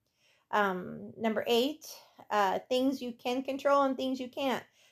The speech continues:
This one's so important. Um, I have a podcast on Mental Game, you know, and it talks about the ten things that you need to, uh, figure out why you're having issues out there. You know, the things you can and cannot control. You know, and it should be,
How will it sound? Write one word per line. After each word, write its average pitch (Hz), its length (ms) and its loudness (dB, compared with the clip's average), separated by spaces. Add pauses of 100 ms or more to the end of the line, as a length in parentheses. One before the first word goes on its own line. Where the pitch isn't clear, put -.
(120)
This 294 160 0
one's 285 260 0
so 254 180 4
important. 247 680 2 (180)
Um, 185 400 -6
I 208 120 0
have 220 180 2
a 220 120 0 (140)
podcast 220 540 0
on 208 160 -2
Mental 233 300 -2
Game, 196 320 0 (440)
you 208 100 -4
know, 208 100 2
and 202 100 0
it - 80 -6
talks 208 300 -4
about 233 160 4
the - 60 -10
ten 226 280 -4
things 220 300 0
that - 120 -2
you 208 160 -2
need 202 320 -2
to, 202 500 -2
uh, - 160 -6
figure 208 380 -2
out 208 340 6
why 190 360 6
you're 202 300 2
having 196 500 0
issues 202 460 -4
out 165 240 -2
there. 160 320 -2 (320)
You 202 120 0
know, 196 60 4
the 185 80 -4
things 214 300 -4
you 196 80 -6
can 196 320 -6
and 214 200 -4
cannot 185 320 -6
control. 196 520 0 (580)
You 208 80 -4
know, 214 100 2
and 214 120 2
it 208 120 -4
should 262 280 -2
be, 247 400 0